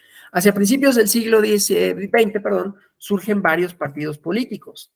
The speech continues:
Y el país necesitaba cambios en política, las estructuras sociales hasta entonces existentes se vuelven como insuficientes y eso, pues, ah, supone el estallamiento de la revolución, ¿no?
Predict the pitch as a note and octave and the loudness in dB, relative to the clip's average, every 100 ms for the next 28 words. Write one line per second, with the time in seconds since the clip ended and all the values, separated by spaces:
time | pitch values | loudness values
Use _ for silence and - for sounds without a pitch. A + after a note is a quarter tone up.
0 | _ _ _ _ _ _ - C4+ D4 - | _ _ _ _ _ _ -2 0 0 2
1 | G#3 F#3+ F#3 G3 A3+ A3+ G3+ F3+ F3 F#3 | 0 2 0 -2 -2 -6 -6 -10 -6 -2
2 | F#3 F#3 F3+ F3+ F3 E3 E3 D#3 D#3 F#3+ | -2 -2 -2 -2 -2 -4 -4 -8 -6 -4
3 | G#3+ - F3+ F3 E3+ E3 D3 C#3+ D3+ C#3+ | -6 -8 -10 -4 -4 -4 -6 -8 -10 -10
4 | E3+ E3 D3+ C#3+ D#3 D#3 - - D3 - | -8 -8 -8 -4 -4 -4 -8 -6 -4 -2
5 | C#3+ C#3+ F3 F3+ F3 E3 D3+ - D3 D#3 | -4 0 2 2 2 -4 -6 -10 -12 -12
6 | D3 D3 - - _ - C#3 D3 D#3+ D#3+ | -12 -14 -16 -20 _ -12 -2 2 2 2
7 | D#3 C#3+ C#3+ C#3+ D#3+ F#3+ G#3 G3 G#3 - | 0 -2 0 -2 -4 2 4 4 -2 -2
8 | D#3 D3 C#3 E3+ - B2 - - - _ | -4 -4 -4 -6 -12 -10 -10 -12 -20 _
9 | A2 F#2+ - - - _ _ _ _ _ | -6 -4 -6 -16 -20 _ _ _ _ _
10 | _ _ _ _ _ _ - - G3+ F#3 | _ _ _ _ _ _ -16 2 6 6
11 | D#3 C#3+ - G#2+ - - - - - - | 4 0 -4 -8 -10 -12 -14 -16 -20 -20
12 | - - - | -18 -14 -14